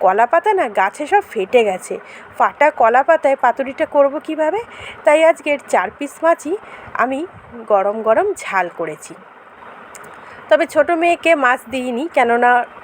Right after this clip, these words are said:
এই মাছ খেলে দেখবেন একটু সর্দি কাশি যাদের থাকে না, তাদের সর্দি কাশিটা একটু বেড়ে যায়। তো সেই কারণে ওর আবার সোমবার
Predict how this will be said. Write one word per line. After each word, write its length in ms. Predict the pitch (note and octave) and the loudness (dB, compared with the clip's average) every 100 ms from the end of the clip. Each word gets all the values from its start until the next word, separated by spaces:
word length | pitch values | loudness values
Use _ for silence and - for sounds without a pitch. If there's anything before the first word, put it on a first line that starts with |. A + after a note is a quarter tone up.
| - | -2
এই 160 | C4 | 0
মাছ 260 | C4 C4 - | 2 0 0
খেলে 240 | C4+ B3+ | 2 2
দেখবেন 400 | A#3+ G#3+ G3+ D#4+ A#4+ - - - | 2 0 -2 -4 -4 -12 -20 -12
একটু 280 | - - - | -10 -4 0
সর্দি 360 | G4 C4+ F#3+ G#3+ | 2 2 0 -4
কাশি 280 | A#3 A#3 D4 | -4 -4 0
যাদের 280 | A3+ A3+ C#4 - | 2 2 0 -2
থাকে 340 | A3+ G3 D#4 | -4 -4 -4
না, 140 | G#4 | -4
তাদের 280 | C4 G#3 G3+ | 0 0 -2
সর্দি 360 | A3+ G#3+ F3+ G#3 | -6 -8 -8 -8
কাশিটা 340 | G#3+ - A#3+ | -10 -10 -6
একটু 220 | B3+ - | -6 -4
বেড়ে 340 | D#4+ G3+ F3+ E3+ E3 | -6 -4 -4 -6 -10
যায়। 140 | E3 - - - - | -10 -12 -20 -20 -10
তো 80 | B3 | -6
সেই 220 | A#3 D4 | -4 -4
কারণে 360 | C#4+ D4 C#4 B3+ | 0 2 2 0
ওর 120 | G#3+ | 2
আবার 160 | A3 A#3+ | 0 0
সোমবার 340 | - A3 G#3+ | -6 -4 -2